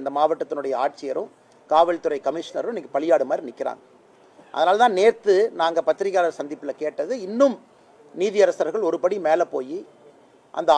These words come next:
ஆட்சியருக்கு யார் ஃபோன் பண்ணாங்க, ஆட்சியருக்கு இந்த மாதிரி செய்ய சொன்னது யார்? ஏன்னா ஏற்கனவே அந்த டிவிஷன் பெஞ்சு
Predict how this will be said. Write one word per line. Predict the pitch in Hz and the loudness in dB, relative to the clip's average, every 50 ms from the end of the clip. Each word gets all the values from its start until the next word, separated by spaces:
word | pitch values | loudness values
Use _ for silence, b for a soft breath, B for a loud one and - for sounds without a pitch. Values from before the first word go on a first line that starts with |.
| 156 190 | 8 8
ஆட்சியருக்கு | 240 277 262 - - - 285 277 269 269 269 - 285 254 214 190 | 8 6 4 0 -4 4 6 6 6 6 2 -2 0 4 6 6
யார் | 190 208 220 214 - - _ - - _ _ _ - - - _ _ _ - | 6 6 4 2 -2 -14 _ -20 -20 _ _ _ -20 -20 -20 _ _ _ 2
ஃபோன் | 170 185 185 170 160 | 2 2 2 2 -2
பண்ணாங்க, | 151 139 131 123 120 120 131 135 127 - - 143 170 | -2 -2 -4 -8 -8 -6 -6 -6 -6 -2 2 4 4
ஆட்சியருக்கு | 220 214 - - 240 233 - 202 170 | 4 2 2 0 0 2 2 -2 -2
இந்த | 165 160 160 | -2 0 0
மாதிரி | 175 190 208 - - | 0 0 0 -2 -6
செய்ய | 165 175 208 190 - - | -4 -2 -2 -2 -2 -4
சொன்னது | 156 151 139 120 123 123 123 | -6 -6 -8 -8 -6 -6 -6
யார்? | 120 117 - - _ _ _ _ _ _ _ _ _ _ _ _ _ _ _ _ _ _ - - 143 | -6 -8 -10 -16 _ _ _ _ _ _ _ _ _ _ _ _ _ _ _ _ _ _ -14 -2 -2
ஏன்னா | 190 220 220 185 196 | 2 2 4 6 6
ஏற்கனவே | 226 220 220 233 220 226 240 254 233 | 4 4 2 0 0 4 4 4 4
அந்த | 208 185 165 | 2 -2 -2
டிவிஷன் | 208 233 240 - 247 220 202 | -2 -4 0 2 2 2 2
பெஞ்சு | 185 202 190 190 - 208 | 0 -4 -4 -2 2 4